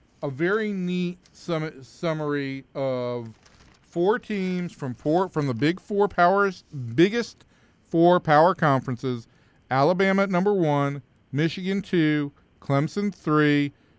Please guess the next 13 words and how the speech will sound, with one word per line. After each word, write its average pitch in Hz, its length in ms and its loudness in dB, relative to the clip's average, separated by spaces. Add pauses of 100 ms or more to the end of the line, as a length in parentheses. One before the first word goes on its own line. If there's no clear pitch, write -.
(140)
Washington 143 720 2
four. 98 340 -6 (640)
You 135 140 0
know, 135 200 2
and, 135 240 0
and 143 300 0
all 156 280 6
are 202 120 4
unbeaten, 165 580 0 (380)
all 156 320 6
have 143 300 4
clear 180 340 0
paths. 135 720 2